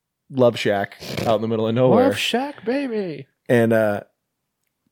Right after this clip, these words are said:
Speaker 1: Sean looks at the picture he took of the check, and he sees this P O box in Sandy, Oregon,
Speaker 2: Mm-hmm.
Speaker 1: and that leads him to this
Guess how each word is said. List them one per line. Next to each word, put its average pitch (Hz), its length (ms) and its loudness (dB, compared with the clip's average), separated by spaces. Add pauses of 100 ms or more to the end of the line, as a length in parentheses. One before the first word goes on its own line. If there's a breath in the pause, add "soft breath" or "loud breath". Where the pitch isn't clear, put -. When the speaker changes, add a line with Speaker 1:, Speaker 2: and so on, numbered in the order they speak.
(440)
Speaker 1:
Sean 160 600 0
looks 151 240 0
at 156 60 -8
the 135 60 -2
picture 147 300 -2
he 117 60 0
took 123 160 -6
of 113 60 -2
the 101 80 -6
check, - 640 -2
and 104 100 -12
he 104 60 -10
sees 113 300 -2
this 107 120 -8
P 139 260 0
O 135 140 6
box - 600 -8
in 98 120 -10
Sandy, 117 440 -4
Oregon, 98 420 -4
Speaker 2:
Mm-hmm. 98 380 -4 (140)
Speaker 1:
and 110 140 -2
that 110 160 0
leads 110 260 -2
him 104 180 -2
to 107 120 -4
this - 480 -6